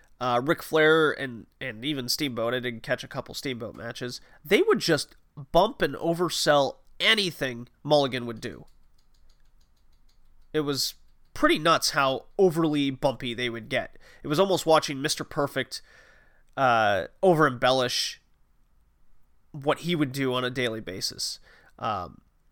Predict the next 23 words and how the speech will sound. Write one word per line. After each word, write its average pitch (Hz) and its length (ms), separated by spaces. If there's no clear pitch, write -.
Mulligan 147 400
would 131 140
throw 147 220
guys 131 320
against 123 320
the, 127 180
uh, 107 200
against 120 280
the - 80
ropes, 165 300
catch 147 260
him, 131 140
Iron 127 320
Claw, 117 360
and 76 100
then, 107 220
you 131 100
know, 92 220
hand 139 180
to 131 60
their 127 140
face. 120 520
Uh, 127 400